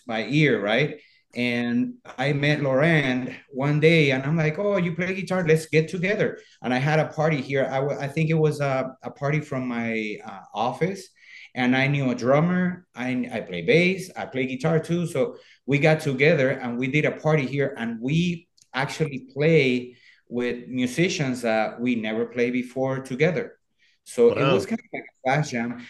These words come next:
Speaker 1: I love the concept of live karaoke. I always wanted to do, like, a book with, with, uh, with songs that I know, and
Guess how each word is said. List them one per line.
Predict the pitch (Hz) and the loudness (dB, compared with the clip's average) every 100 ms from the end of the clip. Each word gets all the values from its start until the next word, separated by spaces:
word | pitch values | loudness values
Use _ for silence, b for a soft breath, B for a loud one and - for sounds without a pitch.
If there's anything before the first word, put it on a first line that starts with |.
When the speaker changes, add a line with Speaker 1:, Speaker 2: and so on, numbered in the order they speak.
| - | -4
Speaker 1:
I | 113 139 | 0 2
love | 131 147 170 | 2 4 4
the | 165 | 2
concept | 151 135 143 127 - - | 0 -4 -2 -4 -4 -4
of | 110 110 | -4 -2
live | 107 117 135 143 | 0 2 2 -2
karaoke. | - 127 117 110 113 139 139 190 208 _ _ | -2 2 4 6 4 4 0 -6 -8 _ _
I | 120 120 | -4 -2
always | 120 156 160 151 | 2 4 4 2
wanted | 139 143 143 135 | 0 -2 -2 -4
to | 123 | -6
do, | 131 135 - B B | -4 -6 -8 B B
like, | 123 120 | 2 2
a | |
book | 107 - 143 180 - - - | -4 4 6 6 2 -10 -4
with, | 117 117 - _ 113 | -4 -4 -14 _ -4
with, | 117 - - | -4 -4 -12
uh, | 113 104 104 98 92 - | -6 -4 -2 -2 -6 -8
with | 113 - | -8 -6
songs | - 143 147 170 220 - B B B B _ | 0 2 4 2 -2 -8 B B B B _
that | 123 120 | -2 2
I | 127 160 | 4 4
know, | 185 175 143 123 135 - | 4 4 4 2 0 -4
and | 120 123 123 120 | -4 0 0 -2